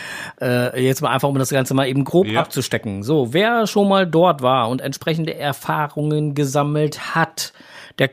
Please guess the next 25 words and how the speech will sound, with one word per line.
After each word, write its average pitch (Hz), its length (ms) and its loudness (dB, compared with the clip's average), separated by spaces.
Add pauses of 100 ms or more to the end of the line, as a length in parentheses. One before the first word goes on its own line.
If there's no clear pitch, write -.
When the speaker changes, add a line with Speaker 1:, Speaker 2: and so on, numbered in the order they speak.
Speaker 1:
möge 196 420 6
uns 233 220 2
doch 190 160 2
bitte 180 280 0
gerne 180 360 4
halt 170 160 2
auch 135 120 -4
mal 139 120 0
anschreiben, - 560 0
entweder 135 280 0
per 135 160 0
WhatsApp 135 240 0
oder 135 240 -2
wie 165 120 -2
auch 151 80 -4
immer. 156 160 -2
Ihr 143 160 0
wisst 170 180 -2
ja, 120 100 0
wie 123 120 0
ihr 127 120 -2
uns 120 200 -2
halt 117 200 -2
erreichen 107 400 -4
könnt, 170 240 0